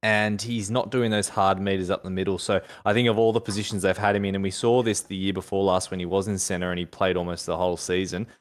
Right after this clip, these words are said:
that's the spot they need to put him. Um, a-, anything where he's gonna have to run against those big forwards, that's gonna be a bit of an issue for him. So, a-, and more to the point, to me, it looked like it really shored up,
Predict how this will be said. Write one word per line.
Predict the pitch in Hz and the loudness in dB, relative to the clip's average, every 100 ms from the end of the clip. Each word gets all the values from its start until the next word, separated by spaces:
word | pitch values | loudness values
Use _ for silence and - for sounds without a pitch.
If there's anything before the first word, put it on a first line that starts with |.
| _ | _
that's | 98 - | -2 0
the | - | -4
spot | - - - | -4 -2 -2
they | 90 87 | -2 -4
need | 85 | -4
to | - | -8
put | - 92 - | -10 -10 -8
him. | 92 85 82 _ | -8 -8 -10 _
Um, | 80 87 87 87 85 87 - _ | -6 -2 0 -2 -4 -8 -12 _
a-, | 80 - | -20 -12
anything | 98 104 104 - 98 | -6 -4 -4 -4 -2
where | 92 | 0
he's | 90 | 0
gonna | 98 90 | 0 -2
have | 92 | -2
to | - | -4
run | 90 | -2
against | 90 90 85 | -2 -4 -4
those | 90 | -6
big | - 92 | -6 -10
forwards, | 82 92 85 85 107 | -8 -4 -2 0 -2
that's | 90 - | -4 -8
gonna | 90 | -8
be | 85 82 | -8 -8
a | |
bit | 80 | -8
of | 80 | -8
an | 82 | -8
issue | 80 - 85 | -10 -10 -12
for | 82 | -10
him. | 80 82 | -10 -10
So, | - 90 - - 101 | -2 -2 -4 -14 -12
a-, | 87 | -6
and | 107 117 | -2 2
more | 127 185 | 4 2
to | 101 | 2
the | 90 | -2
point, | 110 101 90 | 0 0 -2
to | 101 | -4
me, | 95 113 | 0 0
it | 69 | 0
looked | 95 | -2
like | 92 87 | -4 -4
it | - | -4
really | 95 90 | -2 -2
shored | - - 90 85 | -4 -4 -2 0
up, | 85 - | 0 -4